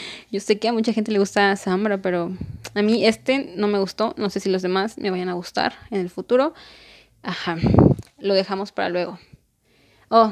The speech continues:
<laughs> después leí Comunidad Terapéutica de Betluna Flores. Este es un poemario, eh, del que no vamos a hablar mucho porque tampoco me gustó. Yo sé que a muchos que, que ven los videos les gustó,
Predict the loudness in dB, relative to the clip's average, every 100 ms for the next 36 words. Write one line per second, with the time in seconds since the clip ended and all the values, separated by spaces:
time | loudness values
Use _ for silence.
0 | 2 6 6 6 -2 0 2 2 0 -4
1 | 0 -2 -2 -2 -2 0 -2 -2 2 2
2 | 4 2 2 0 0 -2 2 4 6 4
3 | 0 -2 -2 0 0 0 0 0 0 0
4 | 2 2 2 0 -2 -8 -20 -18 -20 -10
5 | 0 4 6 4 2 2 2 0 -2 -2
6 | 2 2 4 2 2 0 0 -2 -2 2
7 | 2 0 -2 -10 -16 -6 -4 -4 -6 -4
8 | -4 -4 -6 -4 -2 -2 -8 _ -4 -2
9 | 0 0 0 0 0 -2 0 -2 -2 -10
10 | -12 -2 0 2 2 -2 -2 -2 0 0
11 | 0 2 0 0 -6 -6 -2 2 2